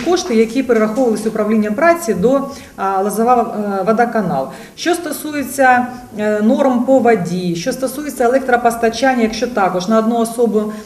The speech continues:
е, норма по електроенергії сто двадцять кіловат, ну, а, наприклад, люди похилого віку, а, в більшості, якщо це в приватному секторі, ну, у них там немає баку, немає там, ну,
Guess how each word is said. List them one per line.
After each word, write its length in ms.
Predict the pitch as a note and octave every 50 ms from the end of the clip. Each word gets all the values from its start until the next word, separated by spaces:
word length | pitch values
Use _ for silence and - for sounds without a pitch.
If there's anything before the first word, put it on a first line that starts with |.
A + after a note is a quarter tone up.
| - - -
е, 200 | G#3 G3+ G3+ G#3
норма 480 | G#3+ A#3 A#3 A3+ G#3 G3 G3 F#3+ F#3 F#3+ -
по 280 | A3+ A3 A3 G#3+ G#3 G#3 G3 - - - - - - - - - - - - - - - - - - - - -
електроенергії 640 | A3 G#3+ A3+ G#3+ - A3 A3 G#3+ A3 A3 G#3 F3+ G#3+
сто 140 | G#3+ - B3+
двадцять 320 | C#4+ G4+ A4+ - C#4+ A3
кіловат, 520 | - - G#3+ F#3+ F#3 F3+ D#3+ E3 D#3 D#3+ - C#4
ну, 60 | F4
а, 140 | F#4 - A#3
наприклад, 560 | G#3+ A3+ A3 - C4+ D#4 - B3+ A#3 G#3+ G#3+ G#3+ A3
люди 240 | G#3+ B3 G#3+ A3+
похилого 560 | G#3+ A3+ A3+ A3 - F4+ E4 D#4+ C4+ A#3 B3+ B3
віку, 420 | A#3 A#3+ B3 A#3+ A#3+ A3+ A3 G#3 G#3 - - - - - -
а, 260 | - G3 G3 G3 F#3+
в 80 | F#3+ F3+
більшості, 540 | F3 - - - A#3+ - G3+ - A3 A3+ A3
якщо 300 | G#3+ G#3 G#3+ - - G#3+
це 240 | G#3+ - - G3 F#3+
в 100 | F3 -
приватному 520 | G3 G#3 D#4 F4+ F4+ - C4+ B3+ B3 B3
секторі, 560 | A#3+ - B3 A#3 A3+ A#3 - A3 G3+ G3+ G3+
ну, 140 | G#3+ A3+ A#3+
у 180 | A3 F#3+ F#3 F#3+
них 160 | F#3+ F#3 F#3
там 140 | F#3 F3 F3
немає 300 | F3+ E3+ D#3+ D#3 D3+ D3+
баку, 400 | E3 C4+ F4 F4 E4+ F4 A3 F#3+
немає 420 | F3+ F3+ F3+ F3 E3+ E3 D#3+ D#3+ -
там, 140 | E3+ D#3 F#3+
ну, 120 | G#3+ F#3